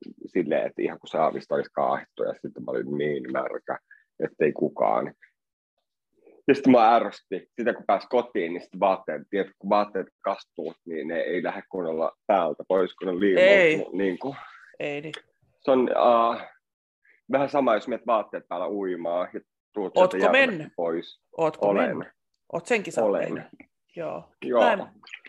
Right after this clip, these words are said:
Speaker 2: mä en tota muista. Kyllä mä muistan, että mä olisin joskus kastunut aika hurjasti kanssa. Kanssa, että kyllä tää saattaa joskus niinku, mut tuolla muissa maissahan etelämässä, että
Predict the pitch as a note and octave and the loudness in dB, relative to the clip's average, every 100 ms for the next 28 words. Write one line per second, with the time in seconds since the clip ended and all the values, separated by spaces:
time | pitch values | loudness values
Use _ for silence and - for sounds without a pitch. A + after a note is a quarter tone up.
0 | - - B3+ A3+ A3 G#3+ F3 D#3+ D#3+ F3+ | -20 -6 -2 -2 -2 -4 -6 -6 -12 -16
1 | - G#3 D4+ F#4 F4 C4 C4 B3+ C4 C4 | -14 -8 -6 -6 -8 -10 -6 -6 -6 -12
2 | _ - C4 - G3 E3+ - _ _ - | _ -8 -8 -8 -12 -12 -20 _ _ -10
3 | E3+ E3 E3 D#3 - - - - D#3 D3+ | -8 -8 -8 -8 -8 -12 -14 -10 -10 -10
4 | - - _ _ _ _ _ _ _ _ | -16 -16 _ _ _ _ _ _ _ _
5 | _ _ _ _ _ _ _ _ _ _ | _ _ _ _ _ _ _ _ _ _
6 | - F#3+ F3 E3+ - D#3 D#3 _ G3 F#3+ | -8 -6 -6 -12 -14 -14 -14 _ -4 0
7 | G3 B3 A3 G#3 F#3+ F#3+ F3+ F3+ E3+ - | 2 2 0 0 0 -2 -10 -12 -10 -12
8 | _ _ _ - A#3+ D#4+ D#4 F4 G#4 - | _ _ _ -8 -4 2 2 2 0 0
9 | G#3+ F#3+ F#3 G3+ G3 A3 A#3+ G#3 E3 D#3+ | 0 0 -2 -4 -2 -2 -2 -2 -2 -6
10 | E3 E3+ E3 | -8 -6 -6